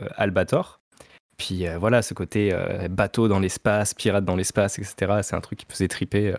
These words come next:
quand j'étais jeune. Puis, euh, à, à la revoyure, eh ben, déjà, j'ai été agréablement surpris de revoir que, en effet, dans mon souvenir, c'était un film qui, déjà,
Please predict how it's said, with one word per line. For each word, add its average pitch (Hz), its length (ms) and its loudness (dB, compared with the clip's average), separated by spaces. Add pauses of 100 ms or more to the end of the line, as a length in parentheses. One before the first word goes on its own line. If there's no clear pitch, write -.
(520)
quand 98 120 -6
j'étais 92 200 -2
jeune. 123 220 0 (800)
Puis, 139 320 6
euh, 120 240 8
à, 117 420 6
à 107 220 2
la 127 80 6
revoyure, 185 480 4 (200)
eh 113 60 -4
ben, 107 100 4
déjà, 120 220 2
j'ai 127 80 0
été 101 160 2
agréablement 120 600 4
surpris - 420 -2
de 120 100 2
revoir 104 320 2
que, - 200 0
en 117 180 4
effet, 117 300 2
dans 107 100 4
mon 95 120 2
souvenir, 113 340 -2
c'était - 180 -2
un 87 60 2
film 127 260 0
qui, - 300 -4
déjà, 98 400 0